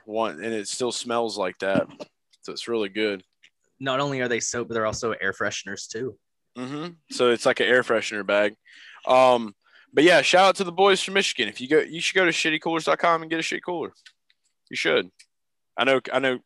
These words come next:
Speaker 1: Cody F and Powers has one.
Speaker 2: Now, let me
Speaker 1: It's
Speaker 2: tell you.
Speaker 1: It's Powers' way.
Speaker 2: The Gulf of Mexico is, uh, it's warm. It's hot, right? It's constantly sunny and it's hot.
Speaker 1: It is.
Speaker 2: I got me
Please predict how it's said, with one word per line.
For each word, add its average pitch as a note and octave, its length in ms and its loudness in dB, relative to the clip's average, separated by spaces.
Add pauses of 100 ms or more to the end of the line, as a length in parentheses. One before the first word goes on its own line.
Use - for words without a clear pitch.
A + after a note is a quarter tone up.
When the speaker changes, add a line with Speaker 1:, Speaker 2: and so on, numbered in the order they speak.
(140)
Speaker 1:
Cody C#3 240 2
F - 120 2
and B2+ 100 -14
Powers D3+ 320 4
has G2+ 260 0
one. G#2+ 260 -8 (200)
Speaker 2:
Now, B2+ 160 -2
let C3+ 120 0
me B2+ 60 -4
Speaker 1:
It's - 80 -6
Speaker 2:
tell C3+ 160 4
you. G2 220 0 (320)
Speaker 1:
It's - 80 -16
Powers' C3 340 4
way. D#3 340 2 (460)
Speaker 2:
The D#3+ 140 4
Gulf C#3 380 0
of C4 80 0
Mexico E3+ 840 -2 (180)
is, A#2 240 -4
uh, G2+ 260 0
it's C3 160 -2
warm. G#2+ 400 -6 (500)
It's B2+ 140 -2
hot, A#2 340 -2 (300)
right? G#2 240 0
It's A2 140 -6
constantly A#2+ 520 -4
sunny A2+ 320 -4
and G2 80 -8
it's F2+ 140 -10
hot. A2+ 260 0 (460)
Speaker 1:
It A#2 80 -4
is. C#3 80 8
Speaker 2:
I F#3+ 60 6
got F3+ 180 0
me C3+ 260 0